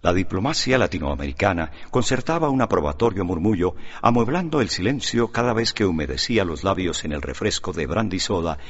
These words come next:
el honorable decano. El representante de Francia engallaba la cabeza con falsa atención, media cara en el reflejo del monóculo.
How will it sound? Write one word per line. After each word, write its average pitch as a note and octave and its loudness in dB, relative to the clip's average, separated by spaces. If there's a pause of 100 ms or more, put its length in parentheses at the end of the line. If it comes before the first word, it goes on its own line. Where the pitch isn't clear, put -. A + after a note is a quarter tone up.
el A#2 0
honorable G#2+ 0
decano. - -2 (920)
El G2+ 2
representante G2+ -2
de A2 0
Francia A2 0 (220)
engallaba C3+ 0
la B2+ -2
cabeza B2 0
con F2 -4
falsa F2+ -2
atención, G#2 -2 (240)
media E3 2
cara D3+ 2
en G#2+ 2
el E2+ 0
reflejo E2 -4
del E2 -2
monóculo. C#2 -4